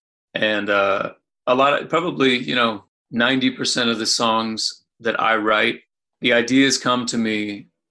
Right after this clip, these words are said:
when I've been sitting at a piano for a while, just messing around,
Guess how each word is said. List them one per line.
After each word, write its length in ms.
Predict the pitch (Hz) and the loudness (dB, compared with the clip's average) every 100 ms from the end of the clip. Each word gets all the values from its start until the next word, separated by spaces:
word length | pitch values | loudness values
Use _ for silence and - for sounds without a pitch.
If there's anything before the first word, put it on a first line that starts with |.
| _ - | _ -12
when 240 | 110 113 | -2 0
I've 200 | 110 107 | 2 0
been 160 | 107 107 | -4 -6
sitting 340 | - 120 117 | -2 0 2
at 100 | 113 | 0
a 60 | 107 | -2
piano 680 | - 110 104 104 104 104 _ _ _ | -2 -2 0 0 -2 -6 _ _ _
for 140 | - | -2
a 100 | 113 | 0
while, 400 | 107 107 110 110 | 2 2 2 -2
just 240 | 113 117 - | -6 -8 -4
messing 400 | 110 107 - 113 | -2 -2 0 -2
around, 460 | 107 104 107 117 | 0 0 0 -2